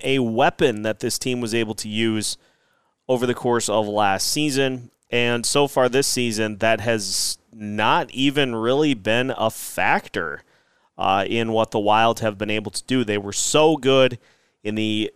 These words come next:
clutch empty net situations last year and so good in overtime. And that leads you to an exciting feeling when you're watching. Y-, you turn in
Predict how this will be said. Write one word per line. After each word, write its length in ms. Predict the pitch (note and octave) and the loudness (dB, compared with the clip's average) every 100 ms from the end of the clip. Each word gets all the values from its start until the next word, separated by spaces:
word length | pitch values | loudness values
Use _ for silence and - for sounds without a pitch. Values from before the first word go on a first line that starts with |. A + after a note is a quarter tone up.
| _ | _
clutch 840 | - - B2 C#3+ - - - - _ _ _ _ _ - | -10 0 4 4 2 -4 -4 -8 _ _ _ _ _ -4
empty 360 | C3+ C#3+ C#3 | -4 -2 -2
net 240 | C3 C3+ - | 0 0 0
situations 680 | C3+ B2 B2 A#2+ - A2 | -4 -2 0 2 0 -4
last 420 | G#2+ G#2+ G#2+ - A2 | 0 2 2 -2 -2
year 280 | G#2 G2+ - _ _ _ _ _ _ _ - _ | -2 -2 -8 _ _ _ _ _ _ _ -20 _
and 160 | B2 A#2 | -6 -4
so 320 | - C3 C3+ | 2 4 4
good 300 | A#2+ B2+ A2+ | 4 2 2
in 160 | G2 G2 | -2 -2
overtime. 800 | C3+ D3 C#3 C3 B2+ A#2 A2+ A2 G2+ _ _ _ _ _ _ _ _ _ | 2 2 0 -6 -2 0 0 -2 -8 _ _ _ _ _ _ _ _ _
And 520 | C#3+ C#3+ C#3 C3+ - - _ - | 0 2 2 0 -6 -10 _ -16
that 420 | C#3+ E3 E3+ C3 | -4 0 0 0
leads 340 | E3+ F3 C#3+ | -2 -2 -2
you 120 | D3+ D3 | -2 -2
to 580 | - C#3+ C3+ B2+ A#2+ - _ _ _ C3+ | 0 2 4 2 0 -4 _ _ _ -2
an 120 | C3+ | 0
exciting 480 | A#2+ - C#3+ D3+ D#3 | 0 2 4 2 -2
feeling 440 | - A#3 C4+ F#3+ | -4 0 2 2
when 120 | C3 | 2
you're 140 | A#2 G#2+ | 2 2
watching. 500 | G2 E2+ - B1 - - | 2 0 -6 -12 -14 -8
Y-, 160 | C3 C3+ | -8 -4
you 160 | D3 | -4
turn 380 | - - F3+ F#3 | -2 0 0 2
in 440 | D#3+ D#3+ D#3 B2+ | 2 2 2 -2